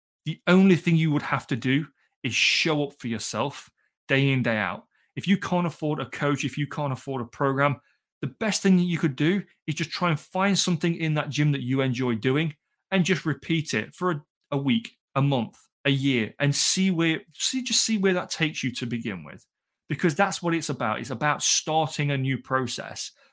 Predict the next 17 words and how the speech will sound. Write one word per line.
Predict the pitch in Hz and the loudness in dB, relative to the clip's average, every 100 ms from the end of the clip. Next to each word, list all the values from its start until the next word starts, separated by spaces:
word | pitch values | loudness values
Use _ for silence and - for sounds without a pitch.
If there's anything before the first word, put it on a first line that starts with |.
| _ | _
You're | 143 | 0
using | 131 156 165 170 | 4 4 4 2
these | 156 | 2
excuses | 143 - - 156 147 131 120 | 0 -4 -4 -2 0 -2 -6
to | 120 | -2
stop | - - - 151 - 139 | 0 0 0 -8 -6 -4
you | |
from | 123 123 | -2 -2
starting | 110 - 117 117 120 | -4 -4 -6 -4 -2
a | |
new | 117 110 | 0 0
process. | - 117 110 - - - _ _ _ - | -2 -4 -4 -8 -10 -14 _ _ _ -6
Not | 202 | -2
actually | 208 156 165 | 0 0 -2
about | 143 143 | 2 0
the | 127 | 0
time | - - 143 139 | -6 -2 0 0